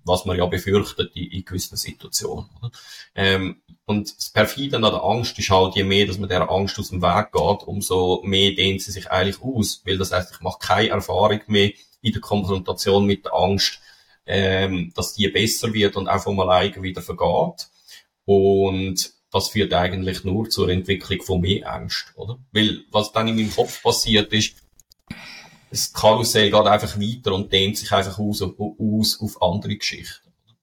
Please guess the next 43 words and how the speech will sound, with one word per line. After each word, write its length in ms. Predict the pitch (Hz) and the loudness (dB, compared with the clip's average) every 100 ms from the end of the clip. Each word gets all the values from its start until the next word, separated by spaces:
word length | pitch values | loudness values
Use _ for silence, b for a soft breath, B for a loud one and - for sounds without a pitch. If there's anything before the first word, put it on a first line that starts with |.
| - | -12
Und 160 | 104 | -2
das 140 | 131 123 | 0 0
ist 140 | - | -2
bei 80 | 120 | -2
Kindern 440 | 110 131 143 143 | 0 0 0 -6
extrem 440 | 117 - 123 123 123 | -8 -8 -4 -4 0
wichtig. 460 | 151 - - 147 B B B B | -2 -2 -6 -6 B B B B
Das 140 | - | -6
ist 80 | - | -4
beim 180 | 113 110 | -2 0
Thema 260 | 120 113 107 | 0 2 2
Schulabsentismus, 920 | 139 143 139 - 131 135 131 139 135 | 2 4 2 0 -6 -4 -2 -2 -4
das 140 | 107 | -4
wird 280 | 110 104 - | -2 -2 -2
dann 120 | 107 | -2
auch 180 | 104 120 | 2 2
in 100 | 123 | 2
einem 320 | 107 110 117 | 2 2 0
der 100 | 113 | -2
nächsten 340 | 107 113 - - | -2 -2 -4 -6
Podcasts 760 | - 113 - 107 104 - - | 0 0 2 -2 0 -4 -4
kommen. 300 | 110 104 - B B B B | 4 4 2 B B B B
Ähm, 440 | 95 95 98 - _ _ _ _ _ _ - | 2 2 0 -4 _ _ _ _ _ _ 2
dort 260 | 101 - | 2 4
geht's 420 | 117 101 98 - - | 4 6 4 -6 0
immer 560 | 131 147 147 147 - - | 0 0 0 0 0 -6
oder 300 | 104 - - | -4 -4 -4
in 120 | 107 | -2
den 120 | 101 | 2
allermeisten 720 | 110 120 117 107 110 123 - | 2 4 2 2 2 -2 -4
Fällen 320 | - 107 104 104 | 0 4 4 2
darum, 480 | 104 101 110 107 b b b - | 2 2 2 0 b b b -4
wenn 120 | 90 | -2
die 80 | 104 | -2
Kinder 300 | 107 95 - | 0 -2 0
Angst 400 | 95 127 127 - | 0 0 -2 -2
haben, 300 | 92 104 - | 0 0 -2
es 180 | 98 - | -8 -8
führt 320 | 110 107 - | -2 -2 -2
kein 340 | - 104 107 107 | -4 -2 0 0
Weg 340 | 92 104 - | 2 0 -2
daran 220 | - 90 | -2 -2
vorbei, 560 | 85 90 - 92 98 | -2 -10 -6 -4 -4